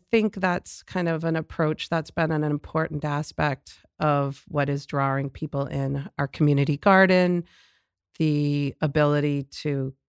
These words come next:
come to a concert. We have children's book reading events.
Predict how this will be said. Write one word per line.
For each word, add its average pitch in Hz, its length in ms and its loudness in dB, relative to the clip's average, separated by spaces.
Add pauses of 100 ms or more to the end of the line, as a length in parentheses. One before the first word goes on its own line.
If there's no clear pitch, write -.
come 151 180 2
to - 140 -6
a 135 40 -2
concert. 185 680 0
We 151 80 0
have 147 180 0
children's 160 480 2
book - 300 -4
reading 170 300 2
events. 160 600 -2